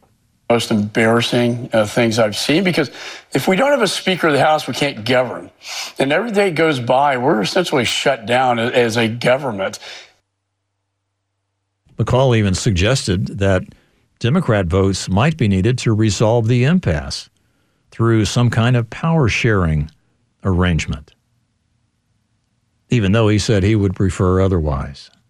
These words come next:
Speaker 2: Five one two, eight three six, zero five ninety here on K L B J. You can give us a call or send us a text. Is that where we're at? Doing some kind of power sharing arrangement with the Democrats?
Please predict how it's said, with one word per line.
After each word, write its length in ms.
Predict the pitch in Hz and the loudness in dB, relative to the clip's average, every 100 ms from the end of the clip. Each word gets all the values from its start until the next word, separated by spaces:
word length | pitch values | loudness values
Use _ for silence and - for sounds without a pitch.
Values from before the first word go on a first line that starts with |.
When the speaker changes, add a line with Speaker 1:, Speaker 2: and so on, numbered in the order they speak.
| _ _ _ _ _ _ _ _ _ _ _ _ _ - | _ _ _ _ _ _ _ _ _ _ _ _ _ -2
Speaker 2:
Five 200 | 95 95 | 0 2
one 160 | 98 | 2
two, 300 | 92 117 80 | 2 0 0
eight 120 | 85 | 0
three 160 | - 90 | 0 -2
six, 300 | - 127 - | 0 -2 0
zero 300 | 107 104 104 | 0 2 2
five 260 | 104 104 98 | 2 0 2
ninety 300 | 92 80 67 | 2 0 -2
here 240 | - 76 | -4 -2
on 100 | 76 | -2
K 140 | - 82 | -2 -2
L 100 | 80 | 0
B 80 | |
J. 240 | 78 85 95 | 0 0 2
You 160 | 101 | 2
can 140 | 82 80 | 0 0
give 160 | 90 | 0
us 140 | 87 87 | 0 0
a 20 | |
call 280 | - 90 95 | 0 2 2
or 100 | 80 | 0
send 200 | - 90 | 0 0
us 120 | 87 | 0
a 80 | 85 | -2
text. 320 | 104 90 - | 0 0 0
Is 100 | 85 | -2
that 180 | 92 101 | 0 0
where 200 | 101 107 | 0 2
we're 180 | 104 98 | 2 2
at? 320 | 117 147 - - _ _ _ _ _ _ _ _ _ _ _ _ _ | 2 0 -4 -20 _ _ _ _ _ _ _ _ _ _ _ _ _
Doing 140 | 107 104 | -2 0
some 140 | 98 | 0
kind 180 | 90 98 | 0 0
of 100 | 85 | 0
power 320 | - 101 113 | 0 2 2
sharing 400 | 98 104 113 113 | 2 0 2 2
arrangement 480 | 98 95 104 98 147 | 2 4 2 2 0
with 120 | 95 | 0
the 80 | 85 | 0
Democrats? 680 | 80 101 110 110 120 - | 0 0 2 0 0 -4